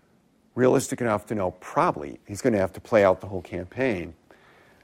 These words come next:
What he plans to do is basically, and he's, he's got this in mind, not the details of it, of course, but in broad, in broad terms, is to keep moving to the southeast and circle around Richmond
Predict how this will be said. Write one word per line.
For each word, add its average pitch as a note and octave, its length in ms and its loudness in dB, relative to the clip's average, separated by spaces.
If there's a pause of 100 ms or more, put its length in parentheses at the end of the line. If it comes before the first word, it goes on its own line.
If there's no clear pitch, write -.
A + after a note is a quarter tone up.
(140)
What D3+ 200 6
he F#3+ 100 2
plans A#3+ 400 2
to - 100 2
do G3 240 6
is G#2+ 160 4
basically, B2 840 2
and A#2 120 0
he's, - 180 0
he's C3 160 0
got - 300 4
this A#3 240 0
in A#2+ 200 2
mind, F#2+ 480 4
not D#3+ 300 2
the A3 100 -2
details A#2+ 680 -4
of F#2 160 -4
it, F#2 60 -10
of F2 120 -10
course, - 380 0
but G#2+ 320 4 (380)
in G2 160 -8
broad, C3+ 480 4
in - 260 -6
broad C3+ 300 2
terms, B2 560 -2 (400)
is A2+ 140 -10
to - 100 -8
keep - 300 -2
moving C#3+ 420 4
to B2 100 -6
the G#2 140 -2
southeast A#2+ 760 2 (360)
and A2 120 -6
circle D#3 400 2
around B2+ 320 6
Richmond F2+ 600 -2